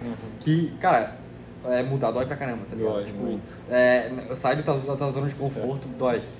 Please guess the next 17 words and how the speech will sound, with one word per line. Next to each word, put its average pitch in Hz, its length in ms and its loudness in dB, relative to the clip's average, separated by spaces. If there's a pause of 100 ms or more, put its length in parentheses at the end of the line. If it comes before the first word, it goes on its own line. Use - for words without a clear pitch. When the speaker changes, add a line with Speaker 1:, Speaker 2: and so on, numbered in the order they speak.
(140)
Speaker 2:
E 127 80 2
é 127 100 6
uma 139 120 2
coisa 143 200 2
que 151 300 2
eu 147 80 4
e - 20 4
o 143 40 2
Vini, 143 140 0
a 147 40 0
gente 143 80 -10
tá 151 60 -4
conversando 139 520 -4
bastante, 139 380 -2
que, - 80 -10
tipo, - 220 -10
cara, 165 260 2